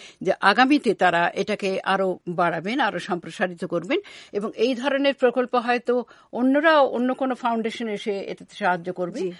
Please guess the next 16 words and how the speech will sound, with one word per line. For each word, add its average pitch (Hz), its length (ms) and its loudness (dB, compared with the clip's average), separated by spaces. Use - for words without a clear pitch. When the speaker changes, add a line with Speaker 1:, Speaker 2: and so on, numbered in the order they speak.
Speaker 1:
আর 175 140 0
সেটাই 180 320 0
আশা 139 220 -4
করা 147 220 -6
হচ্ছে। - 380 -12
তো 190 220 -4
এটা 233 220 -2
একটি 254 380 -2
খুবই 330 500 -2
চমৎকার 277 500 4
ব্যাপার। 165 380 -2
Speaker 2:
জি। 202 240 -6
Speaker 1:
একজনকে 233 420 -2
সাহায্য 254 440 0
করার 240 280 4
জন্যে 170 360 -4